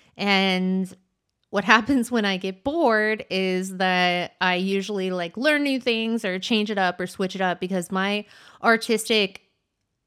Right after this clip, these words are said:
mind is pretty A D H D, and I usually can't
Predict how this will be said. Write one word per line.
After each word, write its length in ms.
mind 840
is 680
pretty 320
A 120
D 140
H 220
D, 460
and 420
I 60
usually 440
can't 500